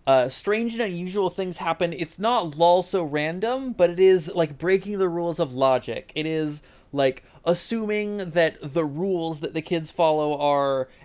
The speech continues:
an objective force of the universe instead of, like, a set of social constructs that we all choose to abide by. That was, like, a thing that really struck me as a kid. Like, I couldn't necessarily articulate it quite that clearly, but, um,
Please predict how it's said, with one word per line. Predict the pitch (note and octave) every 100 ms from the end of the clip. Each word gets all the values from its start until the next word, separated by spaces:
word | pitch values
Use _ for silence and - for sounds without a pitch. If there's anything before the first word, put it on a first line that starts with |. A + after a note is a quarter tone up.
| -
an | E3
objective | D#3+ F#3+ F#3 F3+ D#3+
force | - D#3+ D#3+
of | D3+
the | D3
universe | C3 D3 C3 C3 B2 -
instead | D3+ C#3 - D3+ C#3+
of, | B2+ B2+ B2 A#2+ B2 C#3 _ _ _ -
like, | C#3 C3+
a | C3+
set | C3 E3 C#3+
of | C3+
social | - C#3+ C#3+ C3
constructs | C#3+ C3 B2+ - B2+ A#2+ - -
that | B2+
we | C3
all | B2+ B2+ B2+ B2 B2+
choose | - C3+ -
to | C3
abide | B2 B2+ B2 B2
by. | A#2 A2+ A#2+
That | D3
was, | D#3+
like, | F3+
a | F3
thing | F#3
that | F3
really | F3+ F3
struck | G3+ F#3+
me | E3+
as | D3
a | C#3
kid. | -
Like, | D#3 D3
I |
couldn't | D3 D#3
necessarily | D3 C#3+ D#3+ D3+ C#3+
articulate | C#3+ D#3 - D3+ C#3
it |
quite | - C#3+ C3+
that | C3+ -
clearly, | C#3+ C3+ C3 B2
but, | B2 B2 - - - - _
um, | B2 A2+ A2+